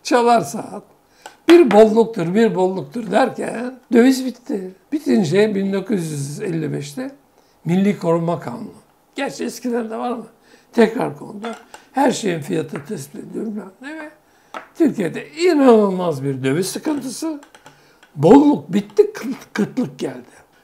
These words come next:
Bu arada da işte sanayileşme bilmem ne yapılacak. İşte meşhur altı bin iki yüz yirmi dört sayılı ezberimdedir herhalde. Yabancı sermaye teşvik kanunu çıktı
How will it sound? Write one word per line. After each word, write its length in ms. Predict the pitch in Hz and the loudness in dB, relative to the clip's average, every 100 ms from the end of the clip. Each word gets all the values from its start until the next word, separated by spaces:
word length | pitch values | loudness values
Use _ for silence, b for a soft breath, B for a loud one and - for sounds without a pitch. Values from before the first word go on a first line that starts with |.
| b | b
Bu 140 | 165 | 8
arada 280 | 214 208 240 | 8 10 8
da 80 | 226 | 6
işte 220 | 156 190 | 0 -4
sanayileşme 920 | 143 180 175 180 175 170 165 180 170 | -2 0 2 4 4 2 0 -2 -2
bilmem 320 | 165 165 160 160 | -2 -2 -2 -2
ne 60 | |
yapılacak. 520 | 156 143 120 170 247 | -4 -4 -10 -8 -10
İşte 180 | 160 254 | -8 -8
meşhur 460 | 208 214 196 240 208 _ _ - | -8 -10 -10 -10 -12 _ _ -4
altı 340 | 170 143 175 | -2 -2 -2
bin 80 | 170 | -2
iki 200 | 151 247 | -4 -4
yüz 100 | 175 | -4
yirmi 220 | 165 160 | -2 0
dört 180 | 160 156 | -2 -2
sayılı 500 | 147 131 135 156 - - _ _ _ - | -4 -4 -6 -8 -12 -18 _ _ _ -8
ezberimdedir 920 | 214 151 160 147 147 226 135 147 147 | -6 -4 -4 -4 -4 -6 -6 -8 -8
herhalde. 380 | 151 175 214 220 - | -10 -12 -14 -16 -4
Yabancı 460 | 151 156 185 180 185 | 4 4 4 2 -4
sermaye 680 | 156 170 165 160 160 208 | -2 0 0 0 -2 -2
teşvik 380 | - 151 - 143 | -4 -8 -8 -10
kanunu 380 | - 143 - 240 | -8 -10 -10 -14
çıktı 340 | - - _ | -16 -18 _